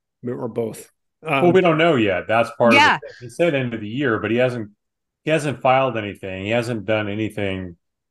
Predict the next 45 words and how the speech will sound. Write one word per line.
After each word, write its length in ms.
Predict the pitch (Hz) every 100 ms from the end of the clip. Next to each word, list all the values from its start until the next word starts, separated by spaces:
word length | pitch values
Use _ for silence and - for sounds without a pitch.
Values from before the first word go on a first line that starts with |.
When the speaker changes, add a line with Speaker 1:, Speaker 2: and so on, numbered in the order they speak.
| _ _ _
Speaker 2:
to 240 | - 104 - 139
actually 400 | 110 104 113 98
give 240 | 90 107
a 60 | 101
date 480 | 104 101 98 95 - _
or 500 | 120 98 95 92 85 _
make 220 | 117 98
it 160 | 98 -
concrete. 540 | 101 95 - 98 87
So 380 | - 104 95 -
it's, 260 | 123 104 -
it's 240 | 127 113
still 640 | - - 143 127 113 127 147 _ _ 165
an 100 | 143
open 320 | 110 107 104 92
question. 600 | 107 92 - - 110 - _ _ _
He's 220 | - 113
just 220 | 120 110 -
said 180 | 131
what 140 | 107 101
he 80 | 95
said, 380 | - 101 87
but, 120 | 80 92 _ _ _ _ _ _ _ _
you 80 | -
know, 200 | 90 80 -
that 100 | 101
doesn't 220 | 95 98
really 160 | 107 104
mean 160 | 90 95
a 80 |
lot. 300 | 92 95 95 - _ -
Speaker 1:
You 120 | 175
know, 160 | 190
I, 180 | - - - _ _ _ -
maybe 260 | 160 185 180
I'm 100 | 160
the 80 |
only 120 | 156 147
one. 300 | 143 143 143
I 120 | 165
just 200 | 220 185
wanna 200 | 160 160
see 140 | - 151
a 60 |
podcast 800 | - 139 131 - 123 123 117 -